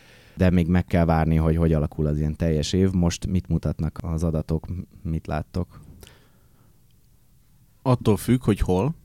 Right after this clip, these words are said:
Speaker 2: mert, ö, az ingatlan piacnak egyre több arca van. Idáig két arcot, ö, láthattunk az elmúlt négy-öt évben.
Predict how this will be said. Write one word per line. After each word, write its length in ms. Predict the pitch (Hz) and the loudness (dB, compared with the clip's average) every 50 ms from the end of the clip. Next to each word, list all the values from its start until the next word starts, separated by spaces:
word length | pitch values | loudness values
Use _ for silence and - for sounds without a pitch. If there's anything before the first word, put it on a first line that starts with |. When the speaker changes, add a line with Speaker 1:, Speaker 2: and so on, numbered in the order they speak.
| - - - | -20 -16 -8
Speaker 2:
mert, 560 | - 92 95 95 95 95 95 - _ _ - | -4 0 0 2 0 0 -2 -4 _ _ -4
ö, 320 | 104 95 95 95 95 92 90 - | -2 0 0 0 0 0 -2 -2
az 160 | - 104 101 | -2 0 0
ingatlan 420 | 127 139 127 107 - 104 98 92 | 2 2 2 0 0 0 0 0
piacnak 580 | - 104 101 95 90 - - 98 92 90 - - | 0 0 0 -2 -2 -4 -4 -4 -4 -4 -4 -2
egyre 300 | - 117 101 95 - 92 | -2 0 0 0 -2 -4
több 440 | 90 - - 92 85 78 78 - - - | -4 -2 -2 -2 0 0 -2 -4 -6 -6
arca 440 | - - 87 85 85 - - - 85 | -4 -2 -2 -2 -2 -4 -6 -4 -4
van. 360 | 80 80 85 101 120 135 135 - - - - - - - - | -2 -2 -2 -2 -2 -2 -4 -8 -12 -20 -20 -20 -20 -10 -2
Idáig 540 | - 123 131 147 120 113 110 107 87 - - _ | 0 2 2 4 4 4 2 0 -2 -6 -14 _
két 300 | - 117 110 101 - - | 0 0 0 0 0 0
arcot, 520 | 95 95 92 - - 95 92 90 - - | -2 -2 -2 -2 -2 -4 -4 -2 -2 -2
ö, 180 | 92 90 80 - | -2 -2 -2 -2
láthattunk 720 | 92 90 87 87 - - 101 - - - 127 135 131 - | -2 -4 -4 -4 -4 -6 -6 -6 -2 -2 -2 0 0 0
az 140 | 95 85 87 | -2 -2 -2
elmúlt 360 | 90 87 87 87 87 82 - | -2 0 0 0 -2 -2 -2
négy-öt 420 | 95 92 90 87 85 80 - - | -4 -2 -2 -2 -2 -4 -4 -4
évben. 560 | - 87 90 95 107 113 117 123 127 131 127 | -4 -4 -4 -4 -2 -2 0 0 0 -2 -4